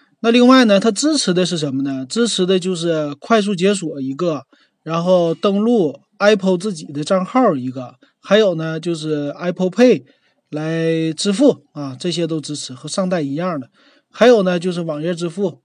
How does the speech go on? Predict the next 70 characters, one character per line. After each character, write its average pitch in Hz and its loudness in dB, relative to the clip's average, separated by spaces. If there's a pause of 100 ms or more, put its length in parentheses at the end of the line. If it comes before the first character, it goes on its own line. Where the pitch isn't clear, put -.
啊， 135 -14
或 202 -6
者 170 -2
说 151 -6
你， 143 -8 (600)
它 202 -4
没 214 2
有 208 4
说 190 0
支 185 -8
付 196 -6
宝 165 -2
啊， 127 -14 (100)
但 170 -6
是 170 -6
按 185 0
理 160 -2
说 156 -6
应 160 -8
该 160 -6
支 170 -10
付 170 -10
宝 151 -8
这 160 -10
些 139 -10 (460)
全 165 -4
部 180 -4
都 170 -2
支 160 -8
持 135 -10
的， 131 -16 (200)
这 - 0
就 170 0
是 156 -8
它 156 -10
的 147 -6
一 143 -4
个 139 -8
Face 165 -6
I 160 -4
D， 185 -6 (320)
基 - 0
本 247 4
上 160 -6
和 151 -8
上 165 -8
代 160 -8
没 147 -8
什 165 -8
么 143 -8
太 156 -10
大 156 -4
的 139 -6
变 185 2
化。 127 -10 (1200)
另 226 0
外 254 8
啊， 175 -2
它 226 2
的 247 10
C 247 4
P 247 6
U 208 6
这 233 4
次 214 0
也 175 2
做 185 0
了 175 0
升 180 -4
级， 131 -10